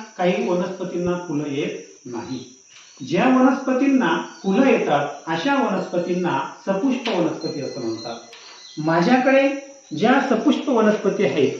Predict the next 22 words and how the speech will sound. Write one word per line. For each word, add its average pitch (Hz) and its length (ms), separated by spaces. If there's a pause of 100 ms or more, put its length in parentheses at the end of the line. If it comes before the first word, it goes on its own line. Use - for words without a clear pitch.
(320)
त्यांच्यामध्ये 226 640
गुलमोहर 185 540
आहे, 190 340 (600)
त्याच्यानंतर 226 800 (260)
धोत्रा 147 380
ही 202 160
वनस्पती 196 560
आहे, 185 360 (340)
त्याच्यानंतर 220 720 (200)
मोगरा 139 440
ही 214 260
वनस्पती 202 540
आहे, 180 300 (160)
फुलझाड 180 380
आहे. 175 380 (380)
तर 220 100
या 226 220
वनस्पतींना 226 720
फुलं 202 340
येतात 165 340 (340)
म्हणून 185 320
त्यांना 165 360